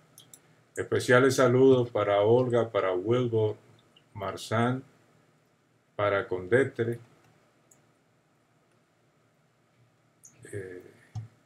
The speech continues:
que están todavía la gente de Condetre con que se acate la sentencia del Tribunal Constitucional. Mm, no del Tribunal, eh,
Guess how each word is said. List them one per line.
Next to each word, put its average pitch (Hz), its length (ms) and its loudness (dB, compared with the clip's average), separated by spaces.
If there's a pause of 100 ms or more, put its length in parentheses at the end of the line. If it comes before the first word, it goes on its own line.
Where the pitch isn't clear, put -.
(220)
que 110 100 -4
están 120 340 0
todavía 123 460 2
la 107 120 0
gente 117 240 -2
de 113 100 -2
Condetre 101 680 -4 (180)
con 101 260 -4
que 98 200 -4
se 87 540 -4 (640)
acate 120 580 0
la 98 120 -4
sentencia 98 500 -6
del 90 160 -4
Tribunal 90 460 -8
Constitucional. - 760 -16 (1120)
Mm, 101 340 -10 (100)
no 120 340 0
del 175 140 2
Tribunal, 131 560 0 (480)
eh, 98 540 -2